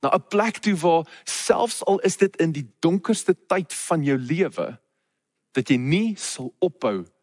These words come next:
roep nie, nie sal ophou klop nie, nie sal ophou bid nie, maar dat jy sal glo dat God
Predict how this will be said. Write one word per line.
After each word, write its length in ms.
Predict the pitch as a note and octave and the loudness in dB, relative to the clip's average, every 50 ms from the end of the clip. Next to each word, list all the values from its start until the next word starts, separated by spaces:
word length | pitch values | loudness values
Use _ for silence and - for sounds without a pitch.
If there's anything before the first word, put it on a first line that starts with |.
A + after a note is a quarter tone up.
| _ _ _ | _ _ _
roep 360 | A#2+ B2 B2 D3+ - _ - | -2 0 0 0 0 _ -6
nie, 180 | A#2 A2 G2 - _ _ _ _ | -6 -6 -6 -6 _ _ _ _
nie 120 | - E3 F#3+ | -2 0 0
sal 200 | - - F3 D#3+ | 0 0 -2 0
ophou 360 | - E3+ D3+ - - C#3+ B2+ - _ | 0 -2 -2 0 0 -2 -2 -2 _
klop 360 | - - E3 E3 C#3+ - _ - | -6 -2 -2 -2 -2 -4 _ -4
nie, 160 | B2+ A2+ G2+ - - - - | -4 -4 -4 -6 -12 -6 -2
nie 120 | D#3+ F#3 | 0 0
sal 200 | F#3 - - F3+ | 0 0 -2 -2
ophou 400 | - - D#3 C3+ - - C#3 C3+ | -2 -2 -4 -2 0 0 0 0
bid 380 | A2+ G#2 F#2+ C#3+ D#3 - _ - | 0 0 0 0 0 0 _ 0
nie, 140 | C#3 B2 - - - - - | 0 0 -2 -4 -12 -10 -2
maar 180 | - C3 C#3+ B2+ | 0 0 2 2
dat 260 | C3+ D3 - - - | 2 0 0 0 2
jy 160 | D3+ D3+ E3+ | 2 2 2
sal 300 | D3+ - - - E3 D3+ | 0 -4 -4 -2 -2 -2
glo 880 | C#3+ - C3+ - - - - A#3 A#3 B3+ G#3+ D3 G#2+ - - G2 - - - - - - _ | -4 -4 -6 -6 -6 -4 -2 0 0 0 2 0 0 0 0 -2 -4 -6 -10 -20 -20 -6 _
dat 200 | - A#2 A#2 - | -2 -2 0 -2
God 480 | - - C3 - G3 F#3+ - _ - | -4 -4 -2 0 0 -2 -2 _ -20